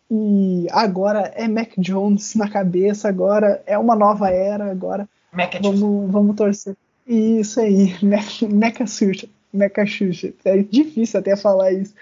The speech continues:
Speaker 2: Ah, eu, eu
Speaker 1: E
Speaker 2: falo tudo errado, eu só embolo e falo alguma coisa qualquer aqui,
Speaker 1: Ah,
Speaker 2: vambora.
Speaker 1: mas,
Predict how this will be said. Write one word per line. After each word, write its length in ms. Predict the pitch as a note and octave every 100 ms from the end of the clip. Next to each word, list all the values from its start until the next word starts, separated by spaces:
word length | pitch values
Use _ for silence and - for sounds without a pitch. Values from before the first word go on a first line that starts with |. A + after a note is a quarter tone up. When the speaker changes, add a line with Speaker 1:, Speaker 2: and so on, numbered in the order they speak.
| - _
Speaker 2:
Ah, 220 | F#3+ B2+
eu, 220 | F#3 F#3+ F3+
eu 240 | - F3
Speaker 1:
E 40 |
Speaker 2:
falo 220 | E3 E3 G#3
tudo 120 | A3+
errado, 320 | - G3 F#3
eu 60 | D#3
só 160 | G#3
embolo 360 | A#3 E3 F3 -
e 40 | -
falo 200 | A3+ A#3+
alguma 260 | A#3 A#3
coisa 240 | G#3+ G#3+ A#3
qualquer 420 | E4 D#4+ A#3 A#3+
aqui, 120 | G#3
Speaker 1:
Ah, 140 | F#3+ G3+
Speaker 2:
vambora. 420 | G3+ F#3 E3 - - -
Speaker 1:
mas, 300 | - - F4+